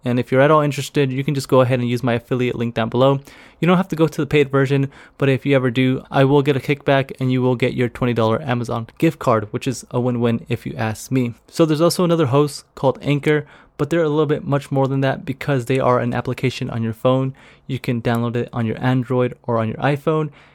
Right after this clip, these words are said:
and that's pretty much all you need to really start a podcast, but you're kinda limited in the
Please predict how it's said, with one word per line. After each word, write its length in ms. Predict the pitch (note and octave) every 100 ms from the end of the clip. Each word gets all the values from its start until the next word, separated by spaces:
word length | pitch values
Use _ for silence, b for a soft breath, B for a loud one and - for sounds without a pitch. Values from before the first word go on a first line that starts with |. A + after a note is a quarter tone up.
| B
and 100 | D3
that's 120 | C#3 -
pretty 180 | E3
much 220 | D#3 C3+ -
all 160 | - C#3
you 140 | C3
need 180 | C3+ C3
to 100 | A#2+
really 260 | A2+ C3 B2
start 240 | - A#2
a 40 |
podcast, 640 | - C3+ B2+ - C3 B2 - _
but 120 | C#3+
you're 80 | C#3+
kinda 240 | C#3 E3+ C3+
limited 580 | A#2+ C#3+ C#3+ D#3 C#3+ B B B B -
in 240 | C3+ B2+
the 340 | B2 B2 A#2+